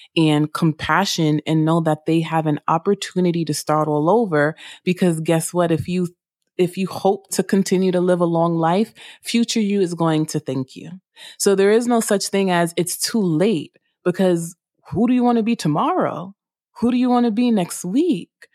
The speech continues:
Right? If the moment you say it's too late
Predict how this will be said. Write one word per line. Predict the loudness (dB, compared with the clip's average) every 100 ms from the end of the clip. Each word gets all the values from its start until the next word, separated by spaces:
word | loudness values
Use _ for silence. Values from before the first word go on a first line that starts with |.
| -20 -10 -2
Right? | 2 2 2
If | 0 0
the | 0
moment | 2 2 2 0
you | 0
say | 0 -2 -2
it's | -2 -4
too | -4 -4 0
late | 0 2 0 -4